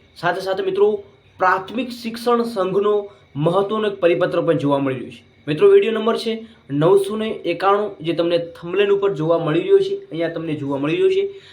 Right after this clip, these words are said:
ખાસ મિત્રો, જે ઉમેદવારો પી એમ એલ ની અપડેટ જાણવા માંગે છે, જેમને તારીખ આપવામાં આવી છે, એ તારીખની અપડેટ જોવા માંગો છો, ખાસ મિત્રો અગાઉની અપડેટ જોજો. અપ-, અગાઉ આપણે કાલે સવારમાં, સોરી, આજે સવારમાં સાડા સાત વાગે વીડિયો મૂકેલો છે,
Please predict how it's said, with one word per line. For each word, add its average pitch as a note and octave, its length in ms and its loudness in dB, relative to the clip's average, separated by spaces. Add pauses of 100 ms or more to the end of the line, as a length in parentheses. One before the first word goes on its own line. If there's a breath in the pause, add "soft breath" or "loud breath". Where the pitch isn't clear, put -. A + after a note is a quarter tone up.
(140)
ખાસ A3+ 260 -2
મિત્રો, A#3 260 -2
જે F3+ 160 -2
ઉમેદવારો A3+ 460 4
પી G3+ 240 -4
એમ B3 140 0
એલ B3 120 2
ની A#3+ 80 2
અપડેટ G#3 400 0
જાણવા E3+ 300 2
માંગે E3+ 320 0
છે, G#3 240 -8 (240 loud breath)
જેમને E3+ 240 -2
તારીખ G3+ 420 0
આપવામાં G3+ 420 2
આવી F#3+ 140 4
છે, F#3 280 -6
એ - 0 -
તારીખની E3+ 420 0
અપડેટ E3+ 300 -2
જોવા E3 180 0
માંગો E3+ 300 2
છો, F#3+ 260 -4 (200)
ખાસ F3 260 -4
મિત્રો G3 440 4 (220 loud breath)
અગાઉની A3 360 2
અપડેટ G3+ 260 -2
જોજો. F3+ 460 0 (260)
અપ-, D#3+ 240 -4
અગાઉ F#3 260 6
આપણે G3 200 2
કાલે F3+ 260 0
સવારમાં, F3 560 -2
સોરી, G3 340 0
આજે G3 320 0
સવારમાં F#3+ 540 -2
સાડા E3+ 280 -2
સાત F3+ 280 -2
વાગે E3+ 220 -2
વીડિયો D3+ 220 0
મૂકેલો D3+ 360 2
છે, G3+ 240 -6